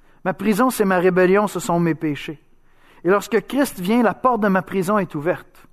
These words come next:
Et il n'y a plus personne qui peut la fermer, cette porte-là. Je suis libéré. Mais des fois, lorsqu'on saisit pas bien l'Évangile,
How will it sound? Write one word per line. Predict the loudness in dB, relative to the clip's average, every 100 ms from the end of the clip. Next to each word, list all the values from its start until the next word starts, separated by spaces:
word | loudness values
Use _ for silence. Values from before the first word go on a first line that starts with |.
| _ _ _ _ _ _ _ -20 -20 _ _ _ _ -20 -20 -2
Et |
il | 0
n'y |
a | 2
plus | 2 2
personne | 2 0 0 0
qui | 0
peut | 2
la | 2
fermer, | 2 0 2 0
cette | 2 -2 -2
porte-là. | -4 0 -2 -2 -6
Je | -6
suis | -4 0 2
libéré. | 2 4 4 4 0 -6 -10 -20 -20 _ _ _ -20 -20 -20 -20 -4
Mais | 0
des | 0
fois, | 0 2 2
lorsqu'on | 0 -2 -4
saisit | -4 0 2 2 0 -4
pas | 0 -2
bien | 0 0 2
l'Évangile, | 4 2 2 0 0